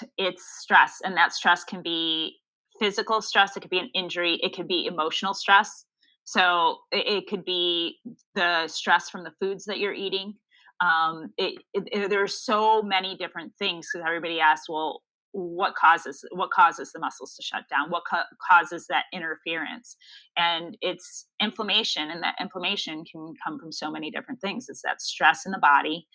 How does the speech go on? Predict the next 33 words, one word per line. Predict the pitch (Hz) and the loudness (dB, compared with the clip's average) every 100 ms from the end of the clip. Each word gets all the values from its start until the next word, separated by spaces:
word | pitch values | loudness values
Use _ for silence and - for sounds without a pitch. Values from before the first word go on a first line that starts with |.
| - _ - | -20 _ -6
and | 151 | 4
how | 165 | 6
your | 156 156 | 6 4
body | 151 160 | 2 0
responds | 151 - - 156 208 - | -4 -6 0 0 -2 -8
to | - | -14
it. | - - | -14 -16
So, | - - 160 160 160 151 - - - - | -10 -2 2 2 0 -2 -14 -20 -8 0
um, | 156 151 143 - - | 4 4 2 -4 -4
figuring | 202 190 180 175 | -2 0 0 6
out | 160 185 | 8 8
if | 180 - | 6 -4
it | 165 - | -6 -2
is | 196 202 - | 0 0 2
that | 165 - | 2 2
physical | 175 151 160 | -4 -6 -10
stress | - 156 147 - | -4 -2 -2 -4
or | 175 160 | -4 0
that | 160 | 0
emotional | 165 165 175 160 - | 0 -6 -6 -8 0
or | 156 | 2
a | 160 | 2
combination | - 180 165 170 - - | 2 2 0 -6 -8 -8
of | 147 - | -10 -12
the | - - | -10 -6
two. | 123 - _ _ _ - | -6 -8 _ _ _ 2
Um, | 160 147 147 151 147 - | 4 4 2 -2 -4 2
that's | 165 - | 2 4
why, | 170 156 | 2 2
you | 156 | 0
know, | 165 156 | -2 -2
it's | - | -4
important | 170 - 170 147 | -8 -4 -4 -2